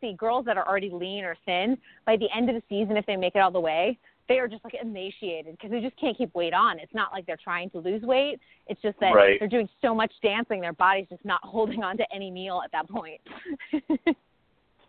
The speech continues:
Speaker 2: I think the two that I, that I remember that stood out were, um, Gladys Knight and Kelly Osbourne. They said they were both around, like, fifty or sixty pounds.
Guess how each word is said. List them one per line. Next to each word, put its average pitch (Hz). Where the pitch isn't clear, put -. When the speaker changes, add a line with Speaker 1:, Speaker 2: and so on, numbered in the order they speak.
Speaker 2:
I 185
think 226
the 180
two 226
that 196
I, 170
that 175
I 170
remember 160
that 147
stood 180
out 151
were, 135
um, 120
Gladys 156
Knight 190
and 139
Kelly 165
Osbourne. 127
They 127
said 139
they 139
were 131
both 196
around, 147
like, 120
fifty 180
or 156
sixty 156
pounds. 143